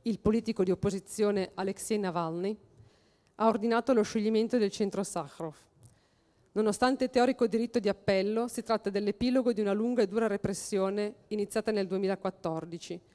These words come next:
quando il centro Sakharov era stato dichiarato agente straniero dal governo russo. Nei suoi ventisette anni di attività, il centro, fondato nel millenovecentonovantasei da Elena Bonner,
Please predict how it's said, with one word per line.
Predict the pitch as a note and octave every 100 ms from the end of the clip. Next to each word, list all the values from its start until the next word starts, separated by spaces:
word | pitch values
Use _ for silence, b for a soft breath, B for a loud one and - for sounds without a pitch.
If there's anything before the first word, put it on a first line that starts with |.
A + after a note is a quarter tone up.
| b b b
quando | G3 F#3+
il | G3
centro | - A#3 G#3+
Sakharov | - G#3 F#3+ G#3 A3 -
era | - G3
stato | - G#3+ G3+
dichiarato | F#3 G#3 G3 F#3 F#3 G#3 G3+ _
agente | - F3+ A3+ A3+ G#3
straniero | - G3 F#3 E3 E3+ F3 b b b
dal | G3
governo | F3+ F#3 F#3 F#3+
russo. | E3 D3 - - E3 _ _ _ _ b b b b b b
Nei | G#3+ A#3
suoi | B3+ B3
ventisette | B3 A#3+ C#4+ C#4+
anni | A#3 A3+
di | G3+
attività, | G3+ G#3+ G3 - A3 B3+ B3+
il | G#3+ F#3+
centro, | - A3+ G3+ G3 F#3
fondato | F3+ G3+ G#3 G#3
nel | G#3 G3
millenovecentonovantasei | A#3 A#3 G#3+ G3+ A#3 A3+ G#3+ G3+ G3+ G3 G#3 F#3
da | F#3
Elena | G3+ G3+ F#3
Bonner, | E3 G3 A3 A3